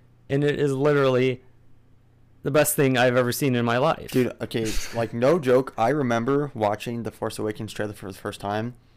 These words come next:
Speaker 2: and, I mean, even though I hadn't technically seen a, a Star Wars movie in the theater for the fir-, for my first time yet, like, on the first release, when we watched the trailer the first time, I think I almost cried. I was like, "This,"
Speaker 1: Oh my
Speaker 2: like,
Speaker 1: gosh.
Speaker 2: I think it was just, like,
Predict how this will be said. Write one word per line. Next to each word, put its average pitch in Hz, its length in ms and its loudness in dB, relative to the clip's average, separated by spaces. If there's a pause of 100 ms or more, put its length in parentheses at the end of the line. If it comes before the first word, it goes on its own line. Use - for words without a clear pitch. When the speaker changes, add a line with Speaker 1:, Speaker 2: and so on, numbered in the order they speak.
(160)
Speaker 2:
and, 123 140 0
I 123 60 2
mean, 120 260 -2 (1120)
even 170 260 0
though 160 100 4
I 135 100 2
hadn't 123 500 0
technically 120 280 -4
seen 117 180 -6
a, 98 180 -6 (260)
a 101 40 -8
Star 117 180 -2
Wars 123 120 -2
movie 127 260 0
in 110 120 -4
the 107 80 -4
theater 117 220 -4
for - 120 -8
the 113 80 -8
fir-, 104 260 -10
for - 160 -10
my 110 100 0
first 117 280 -6
time 117 240 -2
yet, 117 180 0
like, 110 160 -4
on 110 60 -6
the 104 40 -8
first - 240 -8
release, 110 360 -6 (240)
when 135 100 -2
we 147 60 0
watched 190 140 -4
the 156 60 -6
trailer 117 180 -2
the 113 40 -10
first 139 160 -4
time, 156 160 -2 (260)
I 180 220 2
think 147 240 0
I 113 140 4
almost 101 260 -4
cried. 101 360 -6 (400)
I 147 120 6
was 156 160 4
like, 107 220 2
"This," - 400 0
Speaker 1:
Oh 123 100 0
my 123 120 2
Speaker 2:
like, 139 100 4
Speaker 1:
gosh. 113 320 2
Speaker 2:
I 143 80 2
think 247 320 -2
it 185 40 4
was 190 120 4
just, 175 220 -2
like, 127 240 -2